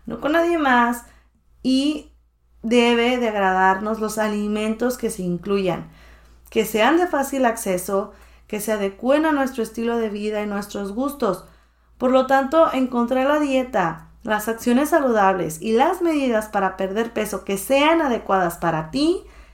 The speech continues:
será un trabajo de aprendizaje, paciencia y perseverancia. ¿Sale? Muy bien.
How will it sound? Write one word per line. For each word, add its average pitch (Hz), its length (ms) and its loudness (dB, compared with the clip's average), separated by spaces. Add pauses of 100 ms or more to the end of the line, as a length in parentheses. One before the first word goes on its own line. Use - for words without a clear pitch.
(260)
será 247 240 2
un 277 80 0
trabajo 254 800 0
de 202 60 -10
aprendizaje, 226 960 -2 (240)
paciencia 233 960 0 (480)
y 233 260 2 (100)
perseverancia. 165 1000 -2 (400)
¿Sale? 285 480 2 (580)
Muy 240 160 4
bien. 170 300 -2